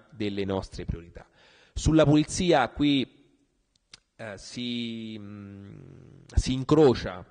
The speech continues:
si incrociano le competenze del comune e le competenze dell'azienda servizi municipali, che è una nostra partecipata nella quale noi abbiamo il sessanta per cento.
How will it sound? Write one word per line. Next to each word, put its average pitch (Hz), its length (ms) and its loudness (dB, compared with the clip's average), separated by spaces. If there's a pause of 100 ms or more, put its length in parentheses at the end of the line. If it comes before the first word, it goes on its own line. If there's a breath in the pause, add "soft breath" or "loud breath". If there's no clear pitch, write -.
si - 160 -12
incrociano 117 540 2
le 98 100 -2
competenze 117 520 -4
del 113 120 -10
comune 123 380 -8
e 110 40 -6
le 107 120 -14
competenze 110 640 -6
dell'azienda 104 560 -8
servizi 107 440 -16
municipali, 107 640 -6
che 104 120 -6
è 104 40 -2
una 101 100 -8
nostra 110 320 -10
partecipata 98 640 -14
nella 95 180 -20
quale 98 160 -14
noi 101 120 -10
abbiamo 98 220 -8
il - 80 -10
sessanta 92 400 -14
per 87 140 -10
cento. - 360 -18